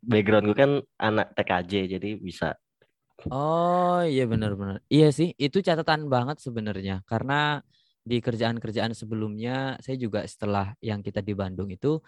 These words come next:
Speaker 2: saya apply kerjaan, terus semua pengalaman saya, saya tulis di situ sama background. Nah,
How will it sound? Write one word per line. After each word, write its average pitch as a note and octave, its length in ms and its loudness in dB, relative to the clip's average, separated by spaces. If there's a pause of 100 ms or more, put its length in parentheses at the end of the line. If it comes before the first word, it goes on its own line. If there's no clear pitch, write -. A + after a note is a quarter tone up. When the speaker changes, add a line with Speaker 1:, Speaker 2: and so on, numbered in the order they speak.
(320)
Speaker 2:
saya A#2+ 240 0
apply A2 240 2
kerjaan, A2 720 -2
terus A#2 320 -2 (160)
semua G#2+ 240 0
pengalaman G2+ 480 2
saya, C3 160 0
saya G#2+ 160 -4
tulis G2+ 240 -2
di - 160 -12
situ A#2 320 -8
sama G2+ 320 -8
background. A#2 560 -4
Nah, G2 240 -4